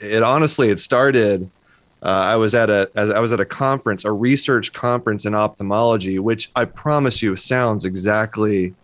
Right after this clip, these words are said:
how boring, you know, that it sounds there. It, it was, uh, I was, I was bored to tears, and, uh, um, I was like, "I gotta do something to pass the time." And so a friend of mine was on Twitter, and I was like, "Hey,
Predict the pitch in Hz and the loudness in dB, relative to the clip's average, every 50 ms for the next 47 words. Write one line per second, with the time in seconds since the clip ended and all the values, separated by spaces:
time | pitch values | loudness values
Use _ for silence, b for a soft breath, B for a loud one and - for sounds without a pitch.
0 | _ _ _ _ _ _ _ - 117 - - - 120 113 107 101 113 107 107 107 | _ _ _ _ _ _ _ -14 -12 -8 -4 -2 0 0 0 0 0 0 2 0
1 | 104 98 92 92 87 - - _ _ _ _ _ _ _ - 120 107 87 85 87 | 0 0 -2 -4 -4 -6 -10 _ _ _ _ _ _ _ -8 -4 -2 -2 -2 -2
2 | 95 110 104 104 - 87 85 - - - 123 120 117 107 98 90 101 95 87 90 | -4 -8 -6 -2 0 0 0 0 -2 -2 0 0 0 0 -2 0 0 0 0 0
3 | - - 113 110 80 - - 117 104 107 110 104 101 107 110 101 101 95 90 110 | -2 -2 -2 -2 -2 -2 -2 0 2 2 2 2 2 2 2 2 2 2 2 0
4 | 107 107 104 90 - 95 107 98 101 101 92 78 - 113 120 123 123 120 110 - | 0 0 -2 -4 -4 -4 -4 -2 -2 -4 -4 -2 0 2 2 2 2 0 -4 -2
5 | 113 101 98 98 95 92 90 - - b b b b b b b b b 101 101 | -2 0 2 2 0 0 -2 -6 -14 b b b b b b b b b 0 0
6 | 101 101 98 104 101 98 95 95 90 - - - 104 95 92 92 95 101 92 101 | 2 2 4 4 4 4 4 2 2 0 -2 -4 -2 -2 0 -2 -2 -4 -4 -4
7 | 101 101 104 104 90 95 101 104 101 113 110 107 104 107 98 - - 113 107 107 | -2 -2 -2 -2 -2 -2 -2 0 0 -2 -2 -2 -4 -6 -6 -4 -4 -4 -2 -2
8 | - 104 101 92 - - - - 104 98 95 - - - - - 113 110 110 104 | -2 -2 -2 -4 -6 -6 -4 -2 -2 -2 -2 -6 -10 -8 -6 -4 -2 0 0 0
9 | 98 95 90 85 90 90 - 110 104 104 104 98 90 85 - 104 107 104 - 120 | -2 -2 -4 -6 -6 -4 0 0 2 2 2 0 0 -2 -4 -6 -6 -4 -2 -2
10 | 117 120 113 113 110 107 107 101 113 113 110 - - 160 190 196 165 123 110 107 | -2 0 0 0 0 0 0 0 0 0 -2 0 0 2 4 4 4 4 2 2
11 | 101 107 107 92 110 135 127 117 101 87 | 0 0 -2 -2 0 0 0 0 0 -4